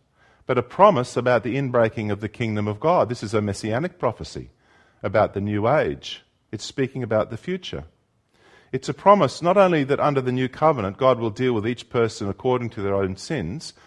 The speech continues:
but that the power of Satan to bind people through their parents' and their ancestors' sins will be broken by the power and the death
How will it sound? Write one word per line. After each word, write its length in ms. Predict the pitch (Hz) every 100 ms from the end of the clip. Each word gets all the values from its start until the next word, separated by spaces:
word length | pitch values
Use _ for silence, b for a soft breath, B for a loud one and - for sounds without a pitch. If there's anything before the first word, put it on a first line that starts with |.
| B B
but 120 | - 135
that 100 | 117
the 80 | 135
power 360 | - 151 165
of 100 | 160
Satan 420 | - 135 123 123 107
to 80 |
bind 420 | 120 127 151 170 -
people 440 | 87 - 90 127 B B -
through 160 | 127
their 100 | 117
parents' 580 | 110 - 156 143 95 -
and 100 | 110
their 100 | 110
ancestors' 540 | 139 160 127 - 85
sins 480 | - - 78 143 - _ b 123
will 80 |
be 100 | 123
broken 540 | 139 180 214 214 117 - -
by 160 | 120 120
the 100 | 117
power 300 | - 123 117
and 100 | 117
the 60 |
death 340 | 110 107 101